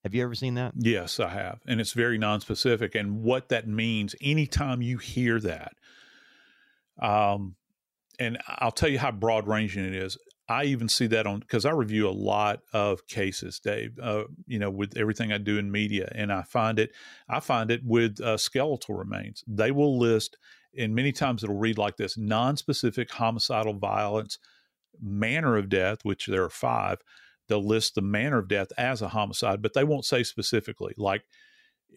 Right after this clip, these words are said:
Speaker 2: you know, they'll say in the autopsy report, which they say in her autopsy report, uh, that she sustained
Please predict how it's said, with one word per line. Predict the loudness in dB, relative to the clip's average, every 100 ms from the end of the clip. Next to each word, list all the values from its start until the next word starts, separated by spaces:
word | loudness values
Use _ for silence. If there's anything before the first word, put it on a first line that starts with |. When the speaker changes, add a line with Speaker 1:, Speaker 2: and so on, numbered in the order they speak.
| -6
Speaker 2:
you | 0
know, | 2 0
they'll | 0 0
say | 4 4 4
in |
the | 2
autopsy | 2 0 0 -2 -2
report, | -6 0 0 2
which | 0 0
they | -2
say | -2 0 2 2 0 -4 -8
in | -2 -2
her | 0 0 2
autopsy | 0 0 -6 -6 -14
report, | -14 -8 -6 -6 _ _ _ _ _
uh, | 0 2 2 -2 0
that | 0 0 _ -6
she | 0 0
sustained | -2 -2 0 0 0